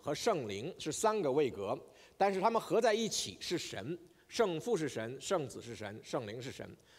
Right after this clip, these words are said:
圣父不是圣子，圣子不是圣灵，圣灵不是圣父。圣子、圣灵和圣父都有心意志，这是位格的全面的包括。心是情感，意是思想，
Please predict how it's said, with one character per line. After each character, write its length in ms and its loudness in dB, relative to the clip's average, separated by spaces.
圣 300 0
父 140 2
不 160 0
是 80 -2
圣 260 0
子， 240 -10
圣 220 -6
子 80 -12
不 100 -10
是 60 -10
圣 160 -6
灵， 100 -8
圣 160 -8
灵 100 -8
不 60 -10
是 80 -10
圣 240 -6
父。 160 -8
圣 260 2
子、 260 -4
圣 300 2
灵 160 2
和 80 2
圣 260 0
父 240 0
都 320 6
有 340 0
心 500 -2
意 340 -4
志， 240 -2
这 140 0
是 180 0
位 320 2
格 320 0
的 260 4
全 300 -4
面 320 2
的 160 -6
包 160 4
括。 280 -2
心 340 -2
是 160 -4
情 340 -6
感， 220 -2
意 280 0
是 140 -2
思 260 0
想， 220 -2